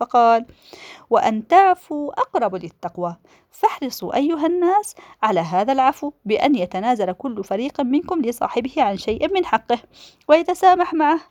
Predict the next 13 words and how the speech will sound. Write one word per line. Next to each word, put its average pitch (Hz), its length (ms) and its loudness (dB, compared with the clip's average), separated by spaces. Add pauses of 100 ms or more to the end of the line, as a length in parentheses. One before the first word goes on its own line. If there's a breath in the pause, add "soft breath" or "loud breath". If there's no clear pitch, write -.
(160)
فإن 190 260 -4
ذلك 208 360 0
أقرب 359 420 0 (100)
لتقوى 247 400 0
القلوب 233 500 -2 (320 loud breath)
ولصفاء 185 800 0
النفوس. 214 460 -4 (380 soft breath)
ولا 415 320 4
تنسوا 294 360 2
الفضل 240 400 -2
بينكم". 170 460 -6 (400)
ما 294 120 0
معناها؟ 196 600 -2